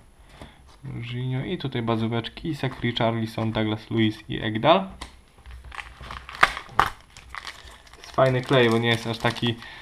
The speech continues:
jak kiedyś był, bo wtedy to naprawdę było ciężko oderwać. Kodzik oczywiście dla was, a my trafiamy znowu trofeum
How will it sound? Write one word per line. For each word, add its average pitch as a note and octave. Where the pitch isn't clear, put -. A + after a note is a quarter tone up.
jak A2+
kiedyś A2
był, A2+
bo A2
wtedy A2
to A2
naprawdę A2+
było A2
ciężko A2+
oderwać. A2+
Kodzik C3
oczywiście A#2
dla C3
was, B2+
a C3+
my C#3+
trafiamy B2+
znowu A#2
trofeum E3